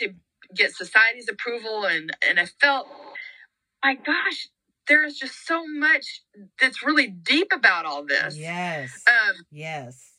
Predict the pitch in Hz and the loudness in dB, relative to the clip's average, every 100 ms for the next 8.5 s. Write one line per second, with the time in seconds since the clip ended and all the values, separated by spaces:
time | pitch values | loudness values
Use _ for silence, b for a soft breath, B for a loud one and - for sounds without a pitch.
0 | - 233 226 214 240 294 - 254 - 240 | 4 4 4 0 -2 -2 2 2 2 -6
1 | 262 311 330 359 - 294 294 285 _ - | -4 -6 -10 -16 -8 -4 -4 -6 _ 2
2 | 220 226 220 247 220 196 180 208 220 240 | 4 4 -2 -12 -2 -2 0 -4 -4 -4
3 | 214 202 196 190 202 233 277 262 196 190 | -4 -6 -12 2 4 6 4 2 4 4
4 | 185 214 - b b - 262 214 202 214 | 2 -4 -16 b b -4 2 2 0 -4
5 | 269 349 - 254 247 214 165 185 - - | -2 -2 2 4 4 2 0 -2 -4 -8
6 | 180 165 202 220 233 - 233 208 175 _ | -8 -10 -12 -12 -12 -4 -2 -2 -6 _
7 | - - 185 - 269 392 381 349 320 311 | -8 0 0 2 0 0 -10 -4 -2 -2
8 | - 185 170 139 | -4 -8 -6 -8